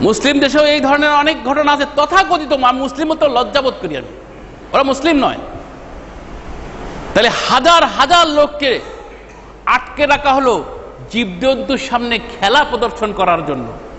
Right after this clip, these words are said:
ছুঁড়ে ফেলবে, তারা কিভাবে আত্মরক্ষা করে, কি বর্বর, কি বর্বরতা। এরা, রোমান নাকি একটা সভ্য নগরী ছিল, সভ্য দেশ বলে, রোমান নাকি রোমান সভ্যতা, নাউজুবিল্লাহ মিন জালিক।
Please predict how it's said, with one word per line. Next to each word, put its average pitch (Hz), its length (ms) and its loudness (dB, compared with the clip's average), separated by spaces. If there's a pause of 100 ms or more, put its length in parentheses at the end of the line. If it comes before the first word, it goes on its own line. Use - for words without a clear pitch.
(600)
ছুঁড়ে 262 220 4
ফেলবে, 269 420 4 (460)
তারা 208 140 4
কিভাবে 247 380 0
আত্মরক্ষা 233 640 0
করে, 254 320 0 (600)
কি 453 260 4
বর্বর, 311 460 6 (760)
কি 381 200 6
বর্বরতা। 302 760 4 (260)
এরা, 262 160 2
রোমান 277 280 2
নাকি 294 200 0
একটা 294 140 0
সভ্য 269 320 0
নগরী 233 320 0
ছিল, 165 220 -8 (360)
সভ্য 247 300 2
দেশ 220 200 2
বলে, 165 160 0
রোমান 220 260 2
নাকি 226 240 -2
রোমান 220 320 2
সভ্যতা, 175 420 -2 (340)
নাউজুবিল্লাহ 165 540 0
মিন 143 140 -2
জালিক। 240 260 2